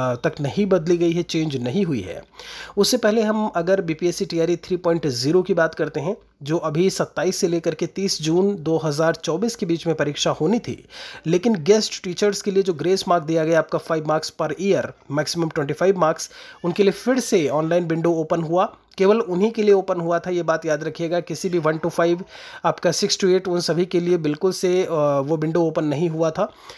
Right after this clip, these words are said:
ठीक है, कई बच्चे ये सवाल पूछ रहे थे कि हमें फिर से फॉर्म भरना है क्या, तो उन सबको वो फॉर्म नहीं भरना है, वो केवल गेस्ट टीचर्स के लिए है जो बिहार के हैं।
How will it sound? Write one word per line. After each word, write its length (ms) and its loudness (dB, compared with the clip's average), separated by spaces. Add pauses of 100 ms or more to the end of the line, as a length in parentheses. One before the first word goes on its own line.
(200)
ठीक 180 2
है, 200 2 (100)
कई 220 4
बच्चे 340 2
ये 140 4
सवाल 260 0
पूछ 340 -2
रहे 100 2
थे 120 -4
कि 120 -4
हमें 200 0
फिर 180 -2
से 120 -2
फॉर्म 260 2
भरना 220 -2
है 320 0
क्या, 340 -2
तो 220 -6
उन 240 0
सबको 340 0
वो 160 2
फॉर्म 240 2
नहीं 160 2
भरना 260 2
है, 60 2
वो 60 2
केवल 220 2
गेस्ट 240 0
टीचर्स 340 -2
के 120 -2
लिए 160 2
है 100 2
जो 100 2
बिहार 340 0
के 120 -14
हैं। 180 -14